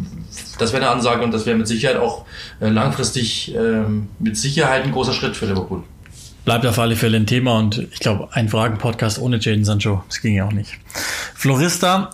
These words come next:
Speaker 2: wie weit kann Hasenhüttl Southampton in den kommenden Jahren entwickeln? Äh, sehr knifflig.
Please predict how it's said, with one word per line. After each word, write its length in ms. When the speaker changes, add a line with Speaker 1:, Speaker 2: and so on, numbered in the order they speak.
Speaker 2:
wie 220
weit 260
kann 200
Hasenhüttl 480
Southampton 560
in 80
den 120
kommenden 360
Jahren 300
entwickeln? 600
Äh, 340
sehr 220
knifflig. 640